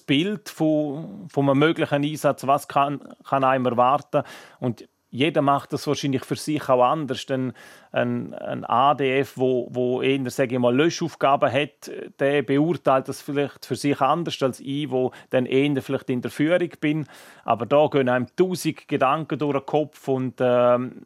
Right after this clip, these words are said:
ja, man bespricht sich nachher auch schon, vielleicht während dem Umziehen oder im Auto schon mit den anderen Offizieren, «Hey,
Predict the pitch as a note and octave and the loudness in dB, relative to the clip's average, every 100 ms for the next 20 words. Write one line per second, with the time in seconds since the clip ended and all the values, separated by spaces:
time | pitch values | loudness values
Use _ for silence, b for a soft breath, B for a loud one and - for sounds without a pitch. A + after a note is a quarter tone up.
0 | - C3+ D#3 F3 C3+ D3+ C#3 - C#3 D#3+ | -10 0 2 4 2 0 -6 -8 -8 -6
1 | - - D#3 D3 C3+ C3 C3 C#3 C#3+ C3+ | -6 -6 0 0 2 2 4 2 0 -2
2 | B B _ D#3 F#3 - E3 F3 E3+ D#3 | B B _ 2 2 2 2 2 0 -2
3 | F3+ F#3 - E3+ E3 D#3 - E3+ E3+ D3+ | -2 -2 -2 -2 0 0 2 2 2 2
4 | C#3+ C3+ D#3 - C#3+ D#3+ D3 C#3+ - C3+ | 2 4 0 -2 -4 -2 0 0 0 0
5 | C#3 C#3 C3+ C3+ B2+ C#3 - C#3+ D3 C#3+ | 0 -2 -4 -4 -4 -8 -4 0 2 2
6 | A#2+ C#3+ C#3+ | 0 -2 -4